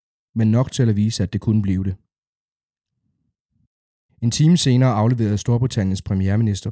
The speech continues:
Peter Thewsbury den tredje en traktat til fem. Traktaten indeholdt et løfte om en halvtreds-årig fredsperiode,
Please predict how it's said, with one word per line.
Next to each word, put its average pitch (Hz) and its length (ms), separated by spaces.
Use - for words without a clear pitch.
Peter 110 220
Thewsbury 107 680
den 92 120
tredje 143 400
en 113 80
traktat - 580
til - 140
fem. - 280
Traktaten 190 560
indeholdt 127 540
et 107 160
løfte 147 400
om 107 160
en 104 80
halvtreds-årig 101 640
fredsperiode, 143 680